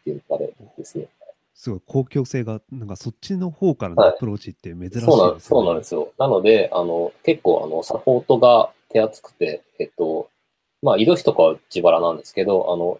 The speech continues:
Speaker 1: 一泊二日というか、あの、ど-、土日でやったんですけど、あの、
Speaker 2: はい。
Speaker 1: 当然みんな、あの、県外から来る人が多いんで泊まるんですけど、その泊まる旅館も温泉旅館で、えっと、まあ、無料ではないんですけど、一泊二千円で、
Speaker 2: おー、すごい。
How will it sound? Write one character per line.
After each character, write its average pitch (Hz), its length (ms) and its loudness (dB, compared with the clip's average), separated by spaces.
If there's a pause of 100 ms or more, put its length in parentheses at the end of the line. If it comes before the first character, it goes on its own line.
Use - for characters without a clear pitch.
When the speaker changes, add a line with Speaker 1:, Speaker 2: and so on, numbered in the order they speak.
Speaker 1:
一 113 100 -8
泊 - 340 0
二 - 220 -10
日 135 140 4
と - 80 -2
い 120 60 4
う 107 60 -2
か、 80 120 2
あ 82 40 2
の、 82 120 -4
ど-、 107 220 -2
土 110 100 2
日 107 220 -4
で 110 80 4
や 104 120 6
っ - 80 -18
た 110 120 2
ん 90 40 -2
で 80 80 -4
す - 80 -12
け 95 120 -2
ど、 90 300 2
あ 82 60 -4
の、 78 120 -6
Speaker 2:
は 82 100 -6
い。 87 80 -18
Speaker 1:
当 127 140 0
然 123 160 2
み 117 100 4
ん 113 80 4
な、 110 240 2 (240)
あ 87 80 0
の、 90 80 0
県 113 220 2
外 87 120 2
か - 80 -2
ら 80 80 -2
来 - 120 -14
る 90 80 -4
人 - 140 -12
が 80 100 -2
多 82 100 -6
い - 20 -12
ん 78 40 -12
で 80 80 -8
泊 92 120 -10
ま 90 280 2
る 90 140 0
ん 85 60 -6
で - 80 -10
す - 100 -18
け 90 100 -6
ど、 92 200 0
そ - 140 -2
の 113 100 2
泊 131 120 -4
ま 127 140 2
る 131 80 -2
旅 127 100 2
館 123 200 4
も 127 340 4
温 98 40 -4
泉 107 260 -2
旅 104 160 0
館 73 240 -2
で、 78 280 -8
え 80 80 -8
っ 78 40 -12 (100)
と、 78 280 -6 (460)
ま 107 80 2
あ、 - 20 0
無 104 140 2
料 147 160 8
で 170 80 6
は 135 100 6
な 98 60 4
い 90 40 2
ん - 40 -2
で 80 60 -4
す - 80 -16
け - 60 -16
ど、 87 60 0
一 90 120 -6
泊 - 300 0
二 98 120 -2
千 107 260 2
円 101 220 -4
で、 107 320 2 (180)
Speaker 2:
お 120 60 -18
ー、 87 340 -18
す 92 220 -16
ご 82 80 -20
い。 - 20 -20